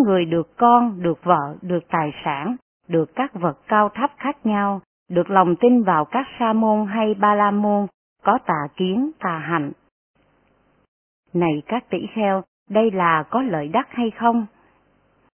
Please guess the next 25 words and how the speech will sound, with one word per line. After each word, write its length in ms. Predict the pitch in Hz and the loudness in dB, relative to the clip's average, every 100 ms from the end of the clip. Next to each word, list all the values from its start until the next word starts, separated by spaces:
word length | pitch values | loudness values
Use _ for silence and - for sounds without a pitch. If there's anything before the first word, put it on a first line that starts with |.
| _ _ _ _ | _ _ _ _
Ta 260 | 185 185 185 | -2 0 2
nói 220 | 175 226 | 0 0
rằng 320 | 220 175 151 147 _ - | -2 -2 -2 -4 _ 0
đây 200 | 226 220 | 2 2
là 320 | 180 156 143 - | 0 -2 -4 -4
không 300 | 208 208 196 | 0 0 0
lợi 280 | 170 143 | -2 -4
đắc. 200 | 151 214 - _ _ _ _ _ _ _ _ - | -4 -6 -6 _ _ _ _ _ _ _ _ -2
Lợi 260 | 175 156 | 0 0
đắc 220 | 156 262 | 0 -2
ấy, 300 | - 214 254 | 0 0 4
này 320 | 302 202 170 156 | 4 4 0 0
các 220 | 247 - | -4 -4
tỷ 100 | 175 214 233 | -6 -6 -4
kheo, 280 | 233 226 - _ - | -4 -4 -6 _ -2
là 240 | 175 160 | 0 0
hạ 280 | 147 160 151 | 0 -2 -2
liệt, 360 | 175 170 151 _ | -2 -2 -4 _
là 180 | 180 180 | -2 0
hèn 280 | 170 175 160 | 0 0 0
hạ, 400 | 156 156 139 147 _ - | -2 -4 -4 -8 _ -4
là 280 | 180 160 156 | -2 0 -2
phàm 240 | 190 170 160 - | 0 0 0 -2
phu, 260 | 240 240 226 _ _ | 0 0 -2 _ _
không 300 | - 220 208 | -2 0 0